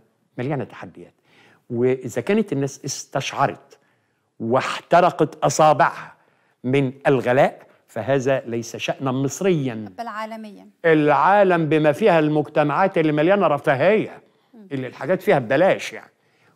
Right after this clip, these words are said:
Speaker 1: كل حاجة ارتفعت بما لا يقل عن التلت في العالم بأسره، وأصبح فيه أزمة غذاء.
Speaker 2: يعني
Speaker 1: وعلشان
Speaker 2: نستعد
Speaker 1: كده،
Speaker 2: للأصعب؟
Speaker 1: عشان كده أنا شايف إن دور الإعلام مع احترامي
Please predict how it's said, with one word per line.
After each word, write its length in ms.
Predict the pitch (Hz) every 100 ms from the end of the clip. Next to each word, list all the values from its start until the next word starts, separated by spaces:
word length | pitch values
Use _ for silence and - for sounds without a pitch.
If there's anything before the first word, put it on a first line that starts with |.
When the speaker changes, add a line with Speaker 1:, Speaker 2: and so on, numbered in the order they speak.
| _
Speaker 1:
كل 340 | 185 165 135
حاجة 340 | 110 131 120 120
ارتفعت 480 | - 135 131 156 151 _ _ _
بما 400 | 135 233 233 175
لا 180 | 139 120
يقل 360 | 113 143 123
عن 240 | 104 120 117 - _ _
التلت 800 | 143 - - 127 - _ - - _ _ _ _
في 120 | _ 101
العالم 600 | 98 131 139 117 131 127
بأسره، 400 | 135 113 - - _ _ _ _ -
وأصبح 360 | 117 - -
فيه 220 | 135 131
أزمة 240 | 123 120 110
غذاء. 480 | 113 120 143 - - _ -
Speaker 2:
يعني 220 | 240 -
Speaker 1:
وعلشان 180 | 113 120
Speaker 2:
نستعد 220 | 113 208
Speaker 1:
كده، 200 | 196 135
Speaker 2:
للأصعب؟ 480 | 113 95 - 349 440 _ _ _ _ - -
Speaker 1:
عشان 280 | 123 160
كده 280 | 147 92 - _ _ _ _ _ 147
أنا 260 | 156 143 -
شايف 320 | - 143 135
إن 140 | 123
دور 180 | 113 180
الإعلام 460 | 143 110 98 85 78 _ _ _ _ _ _ _ 120
مع 140 | 117
احترامي 320 | - - 98